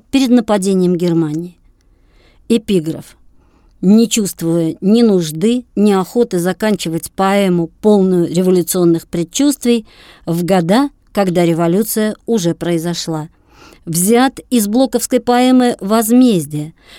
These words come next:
подчёркивая мысль о войне как неизбежной расплате за грехи повседневной жизни.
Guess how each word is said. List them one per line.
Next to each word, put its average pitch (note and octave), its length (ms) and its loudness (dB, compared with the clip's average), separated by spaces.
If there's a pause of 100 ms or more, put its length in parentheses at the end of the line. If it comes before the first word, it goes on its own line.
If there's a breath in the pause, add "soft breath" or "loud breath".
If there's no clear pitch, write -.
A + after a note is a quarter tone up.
(100)
подчёркивая G3+ 680 0
мысль B3 380 2
о F#3 140 -2
войне G3 320 2
как - 180 -8
неизбежной G#3+ 640 2
расплате A#3+ 600 -2
за F3 140 -2
грехи F3 340 -2
повседневной A3+ 680 0
жизни. E3+ 520 -4